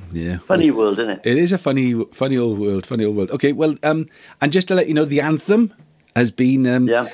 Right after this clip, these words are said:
Speaker 1: so it's, uh, you're not on the anthem yet, Johnny. I know that, I know that.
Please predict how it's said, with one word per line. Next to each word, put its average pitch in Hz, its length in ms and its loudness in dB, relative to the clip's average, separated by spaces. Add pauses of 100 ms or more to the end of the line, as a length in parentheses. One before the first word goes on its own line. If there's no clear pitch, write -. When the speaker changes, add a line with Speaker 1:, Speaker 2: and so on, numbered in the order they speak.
Speaker 1:
so 151 220 2
it's, - 200 0 (140)
uh, 147 40 2
you're 156 180 2
not 190 160 0
on 185 120 4
the 170 120 2
anthem 147 320 2
yet, 131 180 0
Johnny. 85 340 -4
I 123 40 0
know 156 180 4
that, 101 320 -4
I 123 60 2
know 127 140 0
that. 92 120 -8